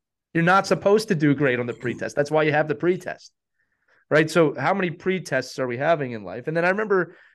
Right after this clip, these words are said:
too, this other one for me was, um, my mother.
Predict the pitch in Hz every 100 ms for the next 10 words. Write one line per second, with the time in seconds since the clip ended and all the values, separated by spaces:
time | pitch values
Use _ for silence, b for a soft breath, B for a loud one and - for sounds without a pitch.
0 | _ 226 214 175 214 269 185 165 170 147
1 | 151 139 135 135 131 120 120 117 _ _
2 | _ _ 147 151 180 175 123